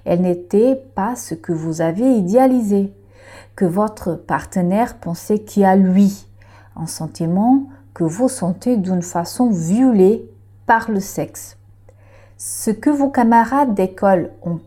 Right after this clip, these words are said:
pu raconter, ainsi comme l'expérience malheureuse de vos parents et la façon éducative que vos profs ont pu transmettre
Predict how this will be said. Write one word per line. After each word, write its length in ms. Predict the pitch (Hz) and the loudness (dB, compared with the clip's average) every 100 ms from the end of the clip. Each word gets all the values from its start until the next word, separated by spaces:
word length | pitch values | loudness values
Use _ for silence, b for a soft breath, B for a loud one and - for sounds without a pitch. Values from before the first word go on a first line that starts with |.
| - | -8
pu 360 | 277 262 196 - | -4 -4 -4 -18
raconter, 800 | - 143 - 147 - 208 254 - b b b | -14 -14 -10 -12 -2 0 0 -2 b b b
ainsi 680 | 185 180 - - 285 277 196 - | -4 -4 -4 -6 0 0 -2 -6
comme 300 | - 175 160 | -2 0 0
l'expérience 1000 | 156 156 - - 156 156 165 220 247 - | -4 -6 -10 -6 -6 -4 -2 -2 -2 -4
malheureuse 680 | 165 151 147 147 208 240 220 | -8 -6 -6 -6 0 0 0
de 120 | 196 | -2
vos 180 | 208 214 | -2 -4
parents 480 | - 196 180 170 160 - b b b - | -2 -2 0 -4 -6 -20 b b b -4
et 120 | 185 | 0
la 140 | 165 | 0
façon 500 | 165 165 165 - 254 | -2 -8 -10 0 4
éducative 680 | 247 170 165 147 - 196 226 - - - - | 4 2 -6 -10 -6 -4 -4 -10 -20 -20 -6
que 80 | |
vos 220 | 160 196 285 | -4 -2 -4
profs 560 | - 165 165 - - - - | -2 0 0 -4 -20 -20 -14
ont 200 | - 165 | -8 -6
pu 420 | 160 - 240 285 - | -8 -8 -6 -6 -8
transmettre 720 | - 175 170 160 180 - - | -8 -6 -4 -4 -6 -10 -20